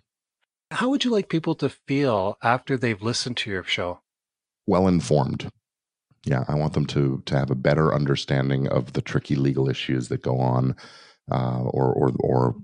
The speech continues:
Speaker 2: you know, or just whatever the issue I'm talking about, depending on the show, and, um, and really feel like they've gotten value from spending an hour with me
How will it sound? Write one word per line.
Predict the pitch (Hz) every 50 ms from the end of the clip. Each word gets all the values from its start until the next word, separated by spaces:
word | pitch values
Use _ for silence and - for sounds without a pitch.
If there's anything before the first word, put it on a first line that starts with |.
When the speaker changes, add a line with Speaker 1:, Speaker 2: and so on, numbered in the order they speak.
| - -
Speaker 2:
you | 76 69
know, | 60 60
or | 60 60
just | 62 - -
whatever | - - - 67 69 65 64 67 62
the | 67 65
issue | 64 - - - -
I'm | 64 62 62
talking | - 67 65 - 69 65
about, | - 62 58
depending | - - - 65 64 62 62
on | 62 62
the | 62
show, | - - 65 67 65 64 64 - _ _ _ _ _ _ _ _ _ _ _ _ _ -
and, | 65 64 64 64 64 65 64 62 67
um, | 64 62 62 62 64 64 62 62 - - _ _ _ _ - -
and | 71 67
really | 78 87 85 76
feel | - 90 82
like | 80 78 -
they've | 82 80 73
gotten | - 78 78 - 80 78 76 73 76 - -
value | - 73 76 80 85 73 69 65 64
from | - - 67 67 64 65 65 64 - _ _ _ -
spending | - - 67 67 69 65 65
an | 65 67
hour | 69 71 69 64 60
with | 55 - -
me | -